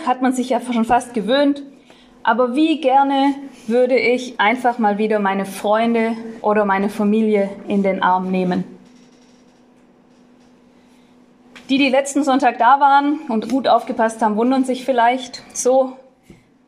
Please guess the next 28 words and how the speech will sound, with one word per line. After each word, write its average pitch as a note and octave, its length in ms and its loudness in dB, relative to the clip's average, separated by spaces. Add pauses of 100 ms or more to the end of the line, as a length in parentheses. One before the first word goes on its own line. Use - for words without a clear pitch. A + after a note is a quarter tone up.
(380)
war A3+ 240 4
letzte C4 340 0
Woche B3+ 160 2
der A3+ 160 0
Einstieg A#3+ 400 0
in A3+ 100 0
Helmuts B3+ 400 0
Predigt. G3+ 520 -4
Und G3+ 100 0
nein, C#4 380 4 (220)
ich A3+ 200 -4
werde A#3 300 2
Helmuts A3+ 340 0
Predigt A#3+ 340 -2
nicht D4+ 300 0
nochmal A3+ 380 2
wiederholen. A3 580 0 (1400)
Aber C#4+ 380 4
ich E4+ 120 -6
glaub, C#4 300 2
sehr C4+ 140 0
ermutigend, C4 1000 -2
die A#3+ 140 2
auch B3 240 2
für A#3+ 180 -4
viele D4+ 480 2
hoffentlich C4+ 540 -2
war, B3+ 500 4